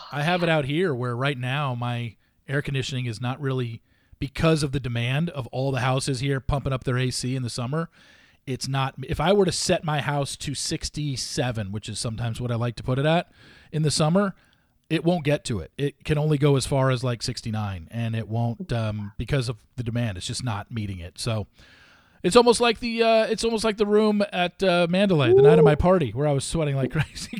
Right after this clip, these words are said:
Speaker 2: No
Speaker 1: 'cause
Speaker 2: wonder you were sweating. You're used to keeping your house at a, it's in the sixties.
Speaker 1: Yeah.
Speaker 2: That's, my husband would kill me. Uh, we have the, um, thermostat wars going on now 'cause it just got hot. I crank it down, and then he turns it up, and I'm like,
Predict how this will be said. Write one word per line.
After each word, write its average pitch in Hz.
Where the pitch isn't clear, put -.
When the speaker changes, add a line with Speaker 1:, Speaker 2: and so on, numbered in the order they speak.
Speaker 2:
No 294
Speaker 1:
'cause 508
Speaker 2:
wonder 453
you 240
were 226
sweating. 233
You're 285
used 415
to 349
keeping 349
your 254
house 311
at 226
a, 226
it's 233
in 240
the 214
sixties. 277
Speaker 1:
Yeah. 175
Speaker 2:
That's, -
my 381
husband 370
would 220
kill 415
me. 339
Uh, 202
we 262
have 277
the, 202
um, 185
thermostat 226
wars 170
going 175
on 175
now 175
'cause -
it 175
just 185
got 180
hot. 180
I 196
crank 202
it 180
down, 190
and 170
then 151
he 208
turns 196
it 180
up, 190
and 180
I'm 180
like, 180